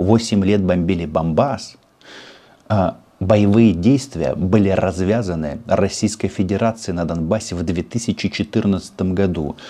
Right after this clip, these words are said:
И посредством Минских соглашений они почему-то хотели присоединить Украину к оккупированной части Донбасса, чтобы у нас тут были правила, как в оккупированном Донецке и Луганске.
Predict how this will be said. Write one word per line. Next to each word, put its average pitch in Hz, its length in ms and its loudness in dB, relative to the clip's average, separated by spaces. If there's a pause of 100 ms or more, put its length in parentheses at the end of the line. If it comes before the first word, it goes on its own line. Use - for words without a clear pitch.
(280)
И 92 200 4
посредством 95 880 0 (240)
Минских 95 420 0
соглашений 101 760 2
они 127 220 2
почему-то 117 480 0
хотели 120 480 2
присоединить 113 680 0
Украину 131 460 0
к - 80 -8
оккупированной 123 580 2
части 117 340 -2
Донбасса, 104 760 0
чтобы 95 300 0
у 101 40 4
нас - 180 2
тут 92 140 -4
были - 220 2
правила, 110 580 0 (320)
как - 280 -2
в 92 120 0
оккупированном 98 560 0
Донецке 107 480 2
и - 20 4
Луганске. 87 800 -2